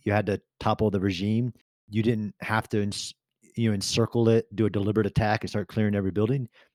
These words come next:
You just had to get inside of it. You had to penetrate it. Russia had a plan, like Mike Tyson. Everybody has a plan until they get punched in the face.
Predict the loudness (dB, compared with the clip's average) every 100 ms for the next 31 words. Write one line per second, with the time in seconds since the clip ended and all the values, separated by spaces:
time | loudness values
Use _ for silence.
0 | _ -2 0 0 -2 -4 -4 -2 0 -2
1 | -2 -2 -2 -2 -2 -2 0 0 -4 _
2 | _ _ _ _ _ _ _ 0 2 2
3 | 0 -2 -8 _ _ -10 -2 0 0 0
4 | 0 0 -2 -6 _ _ _ -2 0 0
5 | -2 2 0 2 0 0 2 0 0 -2
6 | -2 0 -2 -2 -4 -6 -4 -4 0 0
7 | -2